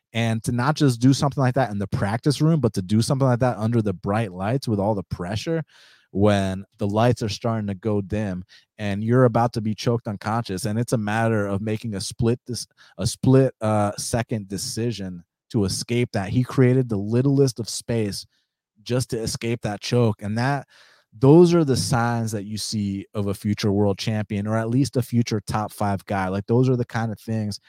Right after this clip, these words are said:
that guys like that will do. And that just impressed me so much. And especially for me, you know, not trying to, I, you know, I ain't no pro fighter, but, you know, I do, uh, I am a jiu-jitsu practitioner.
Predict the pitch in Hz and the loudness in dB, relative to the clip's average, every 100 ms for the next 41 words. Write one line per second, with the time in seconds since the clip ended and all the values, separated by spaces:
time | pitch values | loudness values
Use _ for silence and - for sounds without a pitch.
0 | _ 101 98 101 107 110 117 - 95 101 | _ -10 -8 -4 -4 -2 -4 -4 -8 -2
1 | 117 113 147 185 101 - - - _ _ | -2 2 6 6 6 2 -20 -20 _ _
2 | 120 120 117 113 110 110 _ _ _ _ | -2 2 4 2 0 -4 _ _ _ _
3 | 113 123 143 143 - 180 143 _ - 113 | -4 2 2 2 -2 -4 -4 _ -8 -8
4 | - - 110 123 143 131 - 131 123 101 | -6 -2 0 0 -4 -6 -4 -4 -4 -4
5 | 107 127 - 110 107 101 - - - 180 | -2 -2 0 0 0 -4 -12 -14 2 4
6 | 170 170 143 123 123 131 113 110 117 123 | 6 6 6 4 4 4 4 2 4 2
7 | - 120 113 104 101 101 90 95 95 104 | 4 2 4 2 0 -4 -8 -14 -8 -6
8 | 110 95 101 127 110 98 95 104 98 98 | -6 -4 -2 0 0 -2 -2 -2 0 2
9 | 107 113 127 131 147 147 143 139 135 143 | 2 4 4 4 2 0 -2 -2 -2 0
10 | 123 117 110 _ _ _ - 117 135 139 | 2 2 0 _ _ _ -4 0 4 4
11 | 120 117 117 127 120 117 - 117 139 127 | 2 2 2 2 4 2 2 -2 0 -2